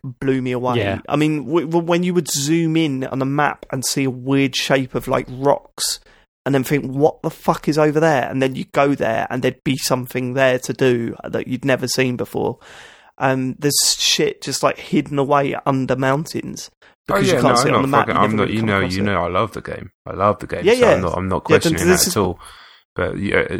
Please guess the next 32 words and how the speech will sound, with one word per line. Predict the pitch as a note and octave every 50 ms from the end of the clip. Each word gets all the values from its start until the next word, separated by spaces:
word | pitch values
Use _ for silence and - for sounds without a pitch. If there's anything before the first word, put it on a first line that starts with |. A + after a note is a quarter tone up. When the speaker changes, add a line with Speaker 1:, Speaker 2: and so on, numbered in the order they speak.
| E2+ G2+
Speaker 3:
I'm | G#2+ G#2
not | G#2+ G2+ G2
saying | - A2 G2 F#2+
it's | D#2+ E2
better, | - - G#2+ A#2 C3 B2+ A#2
just | G2+ F#2 - -
in | G2+ F#2
terms | - G2+ F#2+ F#2 E2
of | E2+
favourite. | - - A2 G2+ G2 F#2 G#2 G#2+ - - - - _ _ _ _ _ _ _ _ _ _
I | - F#2
just, | F2 F#2+ F2+ - - - - _ _ _ _ -
G | G#2+ G2
T | - - G2
A | F2+
four, | - - G#2+ G2 F#2
the | E2+ -
timing | - - - G#2+ G2+ G2+ G2 G2+ G2+ G2
of | G2 F#2
that | G2 F#2+ -
game, | - G#2 G2 G2 F#2+ F#2+
the | F#2 F#2 F#2
way, | F2 F#2+ G2 G2 F#2+ F#2
like, | F#2 F2 E2 -
I |
experienced | - - - - A2 G#2 G2+ G2+ F2+ - -
that | G#2 G2 F2 -
game, | G2+ G2 F#2+ F#2+
you | F#2+ G2 F#2+
know, | E2+ D#2+ F2+ E2+ -
quite, | - G2 E2+ E2 - D2
like, | D#2 E2+ E2 - -